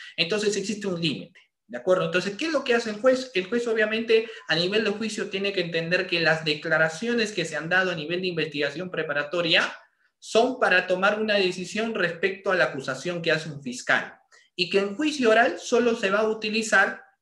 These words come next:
en el caso, fíjense ustedes, de los testigos, para evidenciar la contradicción y refrescar memoria.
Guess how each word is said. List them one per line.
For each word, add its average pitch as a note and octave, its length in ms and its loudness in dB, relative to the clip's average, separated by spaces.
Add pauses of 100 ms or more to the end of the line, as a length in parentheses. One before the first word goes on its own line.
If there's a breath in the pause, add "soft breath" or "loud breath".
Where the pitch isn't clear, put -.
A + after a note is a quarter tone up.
en D#3+ 140 4
el E3 140 0
caso, G3+ 540 0
fíjense F#3+ 360 -4
ustedes, E3 400 2
de C#3+ 100 -4
los C#3+ 180 -6
testigos, G#3 640 -2 (300 loud breath)
para D3+ 180 2
evidenciar D#3 520 2
la G3 140 2
contradicción E3 720 0
y F#3 80 0
refrescar D3 520 0
memoria. C#3 540 -4